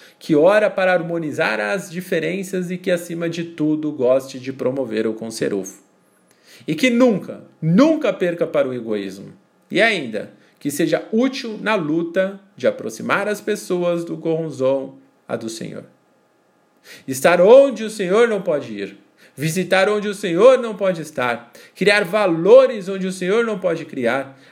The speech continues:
Ainda recentemente, dialogando com seu grande amigo, professor Amaral Vieira,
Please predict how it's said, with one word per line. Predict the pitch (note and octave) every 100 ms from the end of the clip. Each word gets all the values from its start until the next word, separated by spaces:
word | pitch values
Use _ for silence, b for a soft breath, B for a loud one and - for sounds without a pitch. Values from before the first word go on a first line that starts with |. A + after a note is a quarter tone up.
| -
Ainda | C3+ C#3 F3+ F#3
recentemente, | F3 E3 E3 D#3 D3 C#3+ F3+ F#3 F3+
dialogando | F3+ F#3+ D#3+ F3+ A#3+ B3+ A#3+
com | A3+
seu | G3+ A3
grande | F3 C3 G#3+ A3+ G#3+
amigo, | E3+ E3 F3 F3
professor | D#3+ D#3+ C#3+ - G#3+
Amaral | G#3 G3+ F#3+ F#3
Vieira, | E3+ F3+ D3+ E3 E3 D#3